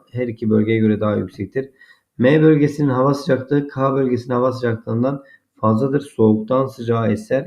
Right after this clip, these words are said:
İkinci maddemiz de doğru. K'daki hava yoğunluğu L'dekinden fazladır. Evet, yoğunluk fazla olan yerden yoğunluk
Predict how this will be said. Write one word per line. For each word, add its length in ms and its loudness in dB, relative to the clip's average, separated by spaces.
İkinci 280 -6
maddemiz 480 -2
de 140 -4
doğru. 360 0
K'daki 440 0
hava 220 4
yoğunluğu 540 4
L'dekinden 600 0
fazladır. 480 -2
Evet, 300 0
yoğunluk 460 0
fazla 480 -2
olan 220 -2
yerden 340 0
yoğunluk 560 -6